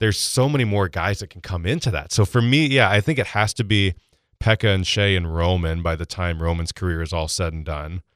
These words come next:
But then the fourth, like, I, I think that's a great debate worth having, 'cause I think there's a lot of candidates up there. You know, is it a guy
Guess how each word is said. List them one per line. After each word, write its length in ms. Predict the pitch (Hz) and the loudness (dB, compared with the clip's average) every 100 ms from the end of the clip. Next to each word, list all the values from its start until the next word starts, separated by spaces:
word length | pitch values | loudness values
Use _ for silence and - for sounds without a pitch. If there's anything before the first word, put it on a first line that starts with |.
| _ _ _ _ _ | _ _ _ _ _
But 140 | 101 - | -6 -2
then 160 | 101 | -2
the 80 | 90 | -2
fourth, 560 | - 110 131 113 82 90 | -6 0 4 4 2 -4
like, 440 | 80 73 - - _ _ _ _ | -6 -6 -10 -20 _ _ _ _
I, 380 | 82 - 95 104 - | -12 -2 0 0 2
I 140 | 104 | 2
think 140 | 147 | 2
that's 180 | 101 110 | 2 0
a 40 | 87 | -2
great 360 | 82 85 127 | -2 -2 -2
debate 340 | - 85 82 78 | -4 -4 -4 -4
worth 220 | 78 73 | -8 -8
having, 440 | 73 76 87 90 87 _ _ | -8 -8 -10 -14 -16 _ _
'cause 100 | 95 | 0
I 80 | 104 | 0
think 140 | 113 | 2
there's 220 | 101 87 - | -2 -4 -4
a 60 | |
lot 380 | 87 87 90 107 | -6 -2 2 2
of 80 | 110 | 0
candidates 500 | - 90 85 80 - | -4 -4 -4 -8 -10
up 120 | 80 | -10
there. 140 | 80 76 | -8 -6
You 100 | 82 | -2
know, 120 | 85 | -2
is 180 | 87 95 | 0 0
it 60 | 107 | 0
a 40 | |
guy 340 | 101 101 101 | 2 4 4